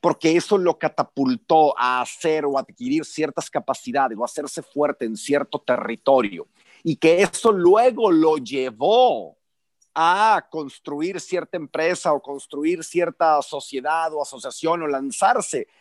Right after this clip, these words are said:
a un puesto público y hacer un gran bien ahí, eh, es cuando logra vencer el resentimiento y pasar del lado del miedo al lado del amor.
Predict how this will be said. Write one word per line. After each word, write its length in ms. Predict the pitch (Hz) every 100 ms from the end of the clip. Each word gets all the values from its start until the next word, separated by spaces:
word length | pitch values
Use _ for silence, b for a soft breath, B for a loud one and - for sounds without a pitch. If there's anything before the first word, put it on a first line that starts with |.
| _
a 100 | 139
un 160 | 160 165
puesto 340 | 170 165 160
público 440 | 139 165 160 -
y 80 | 127
hacer 280 | 123 - 214
un 140 | 208
gran 300 | 170 170 160
bien 260 | 147 156 143 -
ahí, 440 | 127 135 165 233 _ _ _ _ _ _ _ _ _ _ _ _ -
eh, 420 | 165 165 156 -
es 180 | - 165
cuando 220 | 208 190
logra 580 | 151 196 269 240 127 - _
vencer 840 | - 147 139 - 190 170 123 95 _ _ _
el 160 | 143 135
resentimiento 1000 | 135 - 131 113 123 123 113 98 - -
y 140 | 160
pasar 680 | - 151 - - 160 165 -
del 300 | 139 131 135
lado 360 | 165 175 175 180
del 200 | 147 131
miedo 400 | 139 147 147 151
al 120 | 135
lado 180 | 131 139
del 100 | 131
amor. 480 | 123 202 254 208